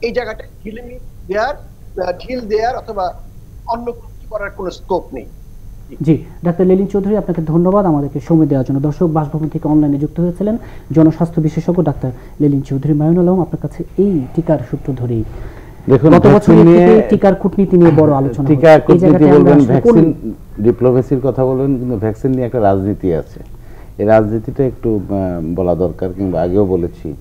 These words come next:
Speaker 3: ব্যাপারটা হচ্ছে, উনি খুব যথার্থ বলেছেন, যখন সিরামের সাথে আমরা চুক্তি করলাম তিন কোটি ভ্যাকসিন বাংলাদেশ পাবে এবং দেড় কোটির জন্য অগ্রিম অর্থ দিয়ে দিল।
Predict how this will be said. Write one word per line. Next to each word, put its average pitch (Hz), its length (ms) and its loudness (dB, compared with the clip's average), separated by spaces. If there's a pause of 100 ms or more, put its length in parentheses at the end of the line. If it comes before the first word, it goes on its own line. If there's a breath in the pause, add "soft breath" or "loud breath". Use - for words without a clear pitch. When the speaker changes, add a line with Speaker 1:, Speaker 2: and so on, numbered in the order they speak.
(480 soft breath)
Speaker 3:
ব্যাপারটা 120 360 -4
হচ্ছে, 143 200 -4
উনি 147 120 0 (100)
খুব 120 140 -8
যথার্থ 107 380 -4
বলেছেন, 87 440 -8
যখন 95 260 -10 (120)
সিরামের 101 280 -4
সাথে 123 260 -8
আমরা 117 240 -6
চুক্তি 127 280 -10
করলাম 98 360 -4 (100)
তিন 131 180 -4
কোটি 120 300 -6 (640)
ভ্যাকসিন 98 360 -6
বাংলাদেশ 85 380 -6 (120)
পাবে 90 280 -4 (560 soft breath)
এবং 107 220 -4
দেড় 113 180 4
কোটির 117 320 -6
জন্য 113 200 -4
অগ্রিম 95 420 -2
অর্থ - 320 -4
দিয়ে 90 220 0
দিল। 64 140 -8